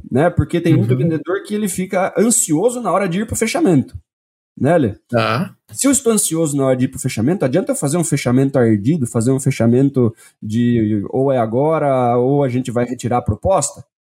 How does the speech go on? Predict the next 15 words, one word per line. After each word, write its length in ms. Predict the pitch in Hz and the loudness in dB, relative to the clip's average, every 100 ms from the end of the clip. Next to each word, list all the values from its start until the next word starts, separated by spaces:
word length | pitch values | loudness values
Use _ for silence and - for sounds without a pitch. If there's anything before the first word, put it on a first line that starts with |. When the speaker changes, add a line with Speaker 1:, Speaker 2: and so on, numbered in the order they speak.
| _ _ _ _ - | _ _ _ _ -4
Speaker 1:
Puta, 140 | - | -2
se 120 | 190 | 0
você 80 | - | -2
não 120 | 254 | -4
tá, 300 | 185 208 214 | -6 -6 -6
se 260 | 190 - 156 | -6 -8 -8
você 180 | 147 202 | -8 -6
não 100 | 254 | -6
está 200 | - 180 | -8 -12
confortável 640 | - 185 190 156 143 127 | -10 -8 -6 -2 0 0
pra 120 | 127 123 | -2 -4
fazer 260 | 123 117 | -6 -6
um 60 | 185 | -6
fechamento 600 | 180 175 135 143 156 156 | -8 -6 -2 0 0 0
normal, 800 | 151 135 107 104 180 214 117 | 0 2 0 -2 0 0 -2